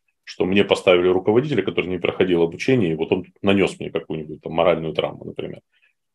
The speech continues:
Истории про отбор людей, безусловно, про,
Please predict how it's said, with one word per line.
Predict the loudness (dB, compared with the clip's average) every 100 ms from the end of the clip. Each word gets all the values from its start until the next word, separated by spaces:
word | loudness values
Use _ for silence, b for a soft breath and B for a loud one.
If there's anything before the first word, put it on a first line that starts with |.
| _ -10
Истории | -8 4 8 8 6
про | 4 4 4 6
отбор | 4 2 0 4 8 8 6
людей, | -2 -2 -2 2 4 4 0
безусловно, | -6 -2 2 2
про, | 0 -6